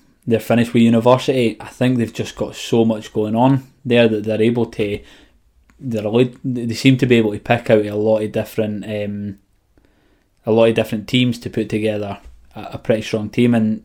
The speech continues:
I, I, I feel like they've just got, they're one step ahead with this kind of thing, and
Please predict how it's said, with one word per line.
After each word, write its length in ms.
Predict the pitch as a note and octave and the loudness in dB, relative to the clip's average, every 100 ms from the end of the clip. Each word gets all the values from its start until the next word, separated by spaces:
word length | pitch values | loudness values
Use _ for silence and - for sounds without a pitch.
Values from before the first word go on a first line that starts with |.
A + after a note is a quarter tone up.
| _ | _
I, 360 | - - - G#2+ | -20 -20 -18 -14
I, 260 | G#2+ - A2+ | -14 -10 -8
I 40 | |
feel 220 | A2 C3 | 4 6
like 140 | A#2+ A2+ | 6 4
they've 160 | G#2+ | 0
just 220 | G2+ G#2+ - | -2 -6 -2
got, 300 | A2 G#2 - - - | -2 -2 -10 -20 -10
they're 140 | - G#2+ | -4 2
one 200 | A#2 A#2 | 2 2
step 280 | - G#2 | 0 -2
ahead 240 | G#2 A2+ A#2+ | 2 4 4
with 100 | A#2 | 4
this 160 | G#2+ | 2
kind 220 | - G#2 G2+ | -2 -4 -4
of 60 | |
thing, 280 | - G#2 G#2 | -4 -4 -4
and 340 | G2+ G2+ G#2 | -6 -6 -8